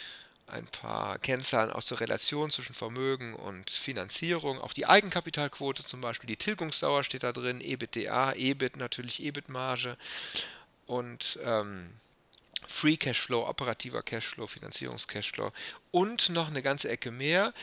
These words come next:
Also schauen Sie gerne rein, ist nicht teuer, kostet, glaube ich, ungefähr fünfzehn Euro, ähm, ist, und deshalb habe ich das geschrieben, äh, glaube ich, eine sehr hilfreiche Annäherung. Ähm, ich habe mich um sehr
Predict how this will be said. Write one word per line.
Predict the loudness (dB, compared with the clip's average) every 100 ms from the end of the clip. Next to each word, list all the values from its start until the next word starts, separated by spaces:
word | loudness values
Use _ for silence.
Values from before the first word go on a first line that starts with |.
| -12 8
Also | 10 10
schauen | 10 10 8
Sie |
gerne | 6 6 10
rein, | 10
ist | 8 2
nicht | 2 4
teuer, | 6 6 4
kostet, | 0 0
glaube | 0
ich, | -2
ungefähr | -6 -4 -4
fünfzehn | -2 -2 -2 -2
Euro, | 2 2 4 2 2 -2 -6 -4 -6 -10 -14 _
ähm, | 4 4 4 -4 -10 -14 -18 _ -20 _ _ _
ist, | 6 8 10 10 10 6 2 -10 _
und | -2 0
deshalb | 2 2
habe | 2
ich | 0
das | 0 2
geschrieben, | 2 2 2 0 -2 -6 -8 -10 -14 -16 -20 _
äh, | 2 4
glaube | 8 8 8
ich, | 4
eine | 2 2 0 -4
sehr | 2 6 8
hilfreiche | 8 4 2 2 4 4 4 4 2 0 -6 -14 2
Annäherung. | 4 4 2 0 0 -2 -2 -4 -4 -8 -10 -12 -18 _ -6
Ähm, | -4 -2 -2
ich | -2
habe | -4
mich | -6
um | -6 -4
sehr | 2 6 8 10 10